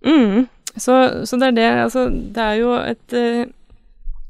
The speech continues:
syntetisk stoff som, som, eh, når vi får det på huden vår, eller, eh, i slimhinnen og sånn, så kan vi bli,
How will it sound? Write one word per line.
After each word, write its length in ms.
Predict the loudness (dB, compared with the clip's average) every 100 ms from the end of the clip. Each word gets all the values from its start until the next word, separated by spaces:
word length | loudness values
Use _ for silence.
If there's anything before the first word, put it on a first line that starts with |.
| -12
syntetisk 560 | 0 2 2 -2 -4 -6
stoff 340 | -4 -6 -6
som, 520 | -4 0 2 2 -2
som, 360 | -6 -4 0 0
eh, 520 | 0 -2 0 0 0
når 140 | 0 0
vi 80 | -2
får 260 | -2 -2
det 80 | -2
på 100 | -4
huden 400 | -4 -6 -2 -2
vår, 260 | 2 2 2
eller, 460 | -2 -2 -2 -2
eh, 140 | -2 -4
i 40 | -6
slimhinnen 520 | -4 -4 -2 -2 -2
og 40 |
sånn, 160 | 0 0
så 140 | -2
kan 220 | -6 -4 -2
vi 120 | -2 -4 -8 -12 -14 -14 -16 -20 -18
bli, 560 | -14 -12 -4 -2 0